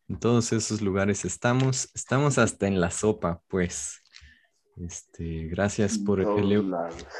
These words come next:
Speaker 1: gracias por elevar nuestro promedio a unas, eh, tres downloads a la semana, más o menos. Este, queremos agradecer a los fans. Ahí la llevamos. Este, así empezó, así empezaron todos los podcasts.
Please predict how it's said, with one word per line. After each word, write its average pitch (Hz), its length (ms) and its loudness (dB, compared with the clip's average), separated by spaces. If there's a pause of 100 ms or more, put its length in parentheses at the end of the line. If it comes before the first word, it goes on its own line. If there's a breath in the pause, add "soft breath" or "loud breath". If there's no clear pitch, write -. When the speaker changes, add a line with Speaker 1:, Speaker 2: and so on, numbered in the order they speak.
(460 loud breath)
Speaker 1:
gracias 123 300 0
por 117 140 2
elevar 107 340 6
nuestro 117 400 2
promedio 110 540 4
a 104 80 4
unas, 110 560 2
eh, 95 300 2
tres 135 260 4
downloads 117 560 2
a 123 40 2
la 117 140 0
semana, 113 400 2
más 139 260 -6
o - 20 -2
menos. 147 460 -4
Este, 95 640 -8 (220)
queremos 95 340 -6
agradecer 98 480 -8
a 101 40 -6
los 101 200 -8
fans. 117 360 -6
Ahí 123 100 0
la 151 120 4
llevamos. 113 520 2 (260)
Este, 101 380 -10
así 98 220 -4
empezó, 110 600 0
así 101 200 -2
empezaron 117 500 0
todos 107 220 -2
los 98 160 -6
podcasts. - 760 -12